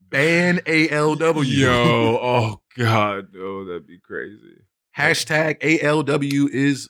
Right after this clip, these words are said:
Speaker 1: blank.
Speaker 2: See, that's why we just need to talk about, you know, uh, old t-, cartoon T V shows and stuff. Like, we
Speaker 1: <laughs>
Speaker 2: can't even get into controversial, like, serious topics anymore. Let's just take it back to spooky season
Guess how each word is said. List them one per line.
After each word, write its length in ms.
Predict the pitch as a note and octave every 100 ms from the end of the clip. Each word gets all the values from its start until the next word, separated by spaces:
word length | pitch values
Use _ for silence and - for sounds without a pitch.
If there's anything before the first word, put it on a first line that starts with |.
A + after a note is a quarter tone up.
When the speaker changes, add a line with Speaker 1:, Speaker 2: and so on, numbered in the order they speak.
| _
Speaker 1:
blank. 420 | F#2 D#3 A2 -
Speaker 2:
See, 160 | - G#2+
that's 140 | A#2
why 140 | C3 A#2+
we 120 | A#2+
just 180 | A#2 A#2
need 160 | A#2
to 80 | G#2+
talk 240 | G#2+ G#2+ G#2
about, 440 | G2+ G2+ G2 F#2+ _ _ _ F#2+
you 140 | G#2
know, 340 | G2 F#2+ F#2 F#2
uh, 200 | F#2 F#2
old 400 | G2+ G2+ G2+ F#2+ - -
t-, 240 | A2 G#2+
cartoon 540 | - G2 G2+ G#2+ G2+ F#2+
T 160 | G2+
V 140 | F#2+ F#2+
shows 380 | - G2 G#2
and 80 | A#2
stuff. 220 | B2 A2+
Like, 120 | A2+ A2+
we 100 | B2
Speaker 1:
<laughs> 20 |
Speaker 2:
can't 180 | C3 B2+
even 220 | A#2+ A#2
get 260 | A#2 B2+ B2+
into 420 | B2 A#2+ B2 A#2
controversial, 680 | A#2+ A2+ G#2 G#2+ A2 G2+ G#2+
like, 180 | G#2+ G2+
serious 320 | - A2+ G#2
topics 360 | B2 G2 F2 G2
anymore. 300 | F#2+ F#2 F#2
Let's 180 | G2 F#2+
just 240 | G2 -
take 180 | G#2+ G#2
it 80 | G2+
back 180 | G#2 G#2
to 60 |
spooky 320 | - A2+ F#2+
season 380 | F#2 G2+ F2 F2